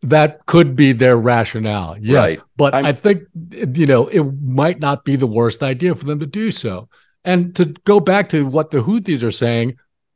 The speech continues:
Speaker 1: okay, fine. Maybe you don't, uh, intend to expand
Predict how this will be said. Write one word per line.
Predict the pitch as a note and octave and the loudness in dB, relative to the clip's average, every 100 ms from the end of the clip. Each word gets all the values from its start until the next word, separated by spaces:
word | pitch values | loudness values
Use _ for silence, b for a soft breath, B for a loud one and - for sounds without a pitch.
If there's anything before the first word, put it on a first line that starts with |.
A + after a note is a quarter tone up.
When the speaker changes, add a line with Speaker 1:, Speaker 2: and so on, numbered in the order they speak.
| _ | _
Speaker 1:
okay, | A3+ - G3 | 2 4 2
fine. | F#3 A3 A#3 D3 - - | 2 0 2 0 -4 -2
Maybe | E3+ F#3 G#3+ | 0 2 0
you | F#3+ | 0
don't, | F#3 G#3 G3+ E3+ E3+ - | 0 0 0 -4 -8 -6
uh, | D#3 D3+ - | -4 -6 -8
intend | E3+ D3 D#3+ F3 E3 | -6 -4 0 0 0
to | D3+ | -2
expand | A#2 - D#3 D#3+ D#3 A#2 | -2 -4 0 0 0 -4